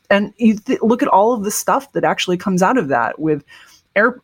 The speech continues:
airlines improving and, you know, household appliances improving radically during the nineteen thirties. Even when things are very dark,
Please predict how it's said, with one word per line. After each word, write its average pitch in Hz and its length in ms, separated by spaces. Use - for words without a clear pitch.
airlines 202 500
improving 151 600
and, 151 280
you 180 100
know, 151 140
household 214 360
appliances 196 600
improving 175 440
radically 262 480
during 151 240
the 151 80
nineteen 151 360
thirties. 147 380
Even 262 280
when 233 120
things 196 260
are 180 80
very 165 320
dark, 156 460